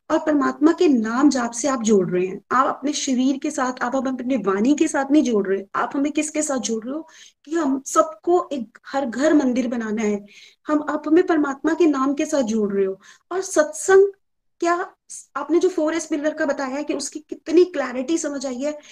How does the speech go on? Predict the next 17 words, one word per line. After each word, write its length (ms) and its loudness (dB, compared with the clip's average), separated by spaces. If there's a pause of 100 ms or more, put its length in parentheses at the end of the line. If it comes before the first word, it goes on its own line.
(180)
कि 80 0
सत्संग, 600 0
साधना, 600 -4
सेवा, 460 -6
सदाचार, 580 -12 (420)
सत्संग 520 2
कितना 300 -4
जरूरी 380 -4
है। 80 -4
अगर 220 -4
मैं 80 0
सत्संग 460 2
की 100 2
डोज 280 -4
नहीं 120 -2
लगाती 400 -4
ना, 240 -4